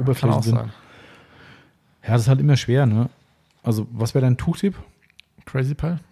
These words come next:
Speaker 1: Oder?
Speaker 2: Summit achthundert.
Speaker 1: Nee, haben wir noch hier einen Handschuh,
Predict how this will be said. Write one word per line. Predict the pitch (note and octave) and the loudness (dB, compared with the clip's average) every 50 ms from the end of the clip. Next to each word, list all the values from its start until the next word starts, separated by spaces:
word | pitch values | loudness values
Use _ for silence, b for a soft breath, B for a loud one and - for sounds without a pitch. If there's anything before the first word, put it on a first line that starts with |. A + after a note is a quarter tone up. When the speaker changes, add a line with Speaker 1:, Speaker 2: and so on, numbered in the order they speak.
| _ _ _ _ _ _ - | _ _ _ _ _ _ -6
Speaker 1:
Oder? | - G#2+ A2+ C#3 F#3 G3+ b b b b b b _ _ | -2 0 0 0 0 -2 b b b b b b _ _
Speaker 2:
Summit | - - - B2+ B2 C3+ | -16 -8 -6 -4 -4 -4
achthundert. | C#3 B2+ - - B2 A#2+ A2+ - - - | -6 -8 -8 -8 -8 -8 -8 -10 -10 -8
Speaker 1:
Nee, | F#2+ F#2 F#2 G2 G#2 G2 - - _ _ _ _ - | -6 -6 -4 -4 -4 -4 -6 -10 _ _ _ _ -10
haben | - F2+ G2 | -6 -4 -4
wir | G2 | -2
noch | G2 F#2+ - | -4 -4 -4
hier | - G2+ | -6 -4
einen | F#2 F2+ E2 - - _ _ _ - - - - _ _ _ _ _ _ _ _ _ _ _ _ _ _ _ _ _ _ _ _ _ _ _ - | -4 -4 -6 -8 -12 _ _ _ -16 -14 -14 -16 _ _ _ _ _ _ _ _ _ _ _ _ _ _ _ _ _ _ _ _ _ _ _ -8
Handschuh, | - - D3+ - - G#2 F2 | -2 -2 -2 -2 -2 -6 -8